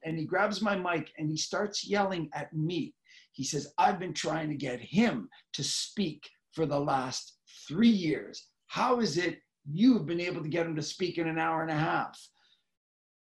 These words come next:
John, it's not me. It's the fact that the music somehow reached in. Maybe it was this man's, he's been in there since he was fifteen.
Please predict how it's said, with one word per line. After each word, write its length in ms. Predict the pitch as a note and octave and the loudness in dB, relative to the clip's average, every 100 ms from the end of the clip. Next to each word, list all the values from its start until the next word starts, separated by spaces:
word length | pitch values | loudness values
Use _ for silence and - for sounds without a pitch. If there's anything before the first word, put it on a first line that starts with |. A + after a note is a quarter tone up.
| - | -2
John, 240 | E3 F#3 | 2 2
it's 160 | F#3 - | 2 -2
not 300 | F3+ F3+ - | 0 0 0
me. 420 | E3 D#3+ C3+ - _ _ _ _ | 0 0 -2 -6 _ _ _ _
It's 200 | G3+ - | -8 -6
the 100 | - | -8
fact 460 | D#3 - F3+ G#3+ - | -8 0 2 2 0
that 240 | D3+ C#3+ | -4 -4
the 80 | D#3 | -4
music 640 | D3 C#3 F3 A3+ G#3+ B3 - _ | -2 0 2 0 0 -4 -6 _
somehow 880 | - E3 F#3 G#3 G#3 A3+ A#3 A#3 A3 - | -8 -2 0 2 2 2 2 2 -2 -8
reached 600 | C3 D3+ E3+ D#3 - - - | -4 -2 -2 -4 -6 -8 -4
in. 420 | E3+ C3 B2 C3 | -2 0 0 0
Maybe 680 | D#3+ A3 C#4 C#4+ B3+ A3+ F#3 | 2 2 2 4 2 2 -2
it 140 | F#3 _ - | -2 _ -8
was 260 | F3+ D3 | -6 -4
this 280 | D3 G3 - | 0 0 0
man's, 480 | D#3+ D3 C3 - - | -2 -2 -4 -8 -4
he's 220 | F#3 A#3 | 2 2
been 200 | - D#4 | 2 2
in 140 | D#4 B3 | 4 4
there 160 | A3+ | 4
since 260 | A3 A3+ - | 2 -2 -2
he 100 | G#3+ | -2
was 200 | F#3 - | -2 -4
fifteen. 600 | F3+ D#3+ - D3+ C3 G#2 | -6 -6 -4 -2 -2 -4